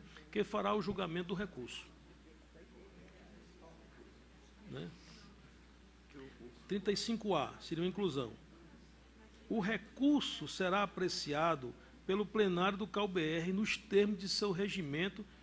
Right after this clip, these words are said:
juntando-se a decisão aos autos do processo ético-disciplinar.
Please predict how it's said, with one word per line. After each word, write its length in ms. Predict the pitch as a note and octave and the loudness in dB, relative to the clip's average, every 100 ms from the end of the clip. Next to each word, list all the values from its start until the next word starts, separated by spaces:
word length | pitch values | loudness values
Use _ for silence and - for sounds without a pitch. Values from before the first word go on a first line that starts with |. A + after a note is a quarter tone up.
| - | -16
juntando-se 960 | C#3+ A3 G3+ - G#3 A3 G#3 - G#3 A3+ - | -2 0 0 0 2 2 -2 -6 -6 -8 -8
a 140 | E3 | -6
decisão 680 | D#3 F3+ - E3+ B2+ E3 F#3+ | 0 0 -2 -4 -2 -2 0
aos 280 | E3 B2+ C#3+ | -2 -2 2
autos 500 | F3+ G#3 A3+ G#3 - - - | 2 2 -4 -8 -10 -18 -6
do 80 | F3+ | -4
processo 680 | F3+ F#3+ - F3+ F#3+ - - | 0 0 2 2 2 -2 -4
ético-disciplinar. 960 | F#3 F#3+ - F#3 - - G3+ D#3 A#2+ | 0 0 -2 0 2 2 0 -4 -6